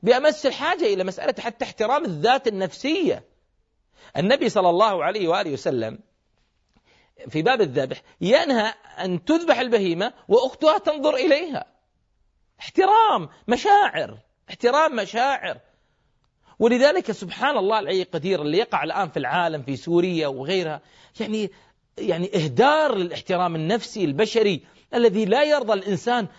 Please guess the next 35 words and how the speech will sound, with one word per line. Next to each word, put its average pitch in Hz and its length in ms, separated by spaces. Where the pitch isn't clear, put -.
أن 208 100
يرى 233 180
هذه 175 300
الدماء، 156 640
لا 185 140
يرضى 269 280
أن 214 140
يرى 233 200
هذه 196 220
الأشلاء، 185 680
لا 180 280
يرضى 247 420
أن 185 60
يرى 214 300
هذا 202 220
السفك - 460
في 170 120
العالم 170 560
بهذه 190 300
الصورة. 233 400
هي 226 100
احترام 247 540
مشاعر 185 400
الآخرين. 185 720
ولذلك 175 640
النبي 175 500
صلى 156 120
الله 143 100
عليه - 0
وسلم 170 80
عندما 160 280
قال 175 180
عن 156 100
تلك 151 200
المرأة 160 400